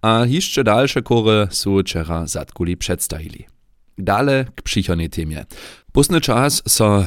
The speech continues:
nakila, a nieżlu je hiżo bomunczka.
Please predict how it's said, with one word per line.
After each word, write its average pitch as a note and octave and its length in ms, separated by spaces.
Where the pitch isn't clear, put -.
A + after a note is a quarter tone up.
nakila, C#3 840
a F#2 220
nieżlu G2 440
je F#2+ 220
hiżo F#2 520
bomunczka. C#3 800